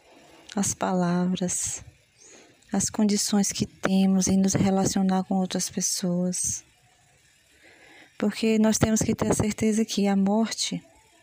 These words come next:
é a mudança que completa a casa,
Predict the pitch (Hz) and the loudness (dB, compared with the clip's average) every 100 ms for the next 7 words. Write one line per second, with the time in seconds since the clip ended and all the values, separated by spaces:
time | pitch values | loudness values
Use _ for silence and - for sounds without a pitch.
0 | _ _ - - - - - - - - | _ _ -20 -20 -20 -20 -20 -20 -12 -4
1 | 220 220 220 180 202 208 220 214 233 220 | 2 2 2 2 2 2 -2 -2 0 -2
2 | - 202 208 226 - _ _ _ _ _ | 0 -2 0 -4 -4 _ _ _ _ _
3 | _ _ _ 262 269 226 202 196 202 | _ _ _ -6 -2 0 0 0 -2